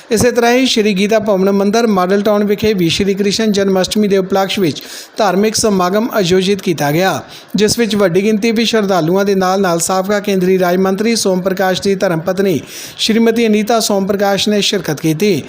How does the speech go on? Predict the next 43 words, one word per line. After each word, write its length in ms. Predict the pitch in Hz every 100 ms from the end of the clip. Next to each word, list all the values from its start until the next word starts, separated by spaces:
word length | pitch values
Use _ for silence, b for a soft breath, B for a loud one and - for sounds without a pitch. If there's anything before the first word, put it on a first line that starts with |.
| B B B
ਜਿਨ੍ਹਾਂ 280 | 175 214 240
ਨੇ 80 | 240
ਮੰਦਿਰ 320 | 208 208 226
ਵਿਖੇ 240 | 233 220
ਪਹੁੰਚ 280 | 220 208 208
ਕੇ 100 | -
ਮੱਥਾ 300 | 196 185 185
ਟੇਕਿਆ 320 | 190 202 220
ਤੇ, 100 | 220
ਤੇ 140 | 220 220
ਭਗਵਾਨ 360 | 220 233 208
ਸ਼੍ਰੀ 240 | 180 214 226
ਕ੍ਰਿਸ਼ਨ 360 | 220 214 240
ਜੀ 160 | 220 214
ਦਾ 180 | 196 165 -
ਆਸ਼ੀਰਵਾਦ 540 | 196 226 202 175 165
ਪ੍ਰਾਪਤ 380 | 170 196 165 139
ਕੀਤਾ। 420 | 165 156 202 170 120 B B
ਸ਼ਰਧਾਲੂਆਂ 580 | - 220 202 196 180 202
ਵੱਲੋਂ 180 | 214 240
ਭਗਵਾਨ 320 | 240 233 202
ਸ਼੍ਰੀ 240 | 170 196 202
ਕ੍ਰਿਸ਼ਨ 340 | 208 202 233
ਜੀ 140 | 202 208
ਦੀ 100 | 196
ਮਹਿਮਾ 340 | 190 185 202
ਦਾ 140 | 180 165
ਗੁਣਗਾਨ 400 | 180 185 185 196
ਵੀ 140 | 170
ਕੀਤਾ 300 | 160 139 143
ਗਿਆ। 300 | 143 185 175 120 B B B
ਸ਼ਰਧਾਲੂਆਂ 560 | - 226 208 190 180 220
ਵਿੱਚ 140 | 226 226
ਵੱਖ-ਵੱਖ 460 | 214 214 233 208
ਤਰ੍ਹਾਂ 200 | 220 190
ਦੇ 120 | 190 180
ਲੰਗਰਾਂ 360 | 180 196 208
ਦਾ 120 | 180 156
ਪ੍ਰਬੰਧ 400 | 185 180 196 180
ਵੀ 120 | 160
ਕੀਤਾ 300 | 175 160 139
ਗਿਆ 220 | 139 147
ਸੀ। 380 | 147 196 165 92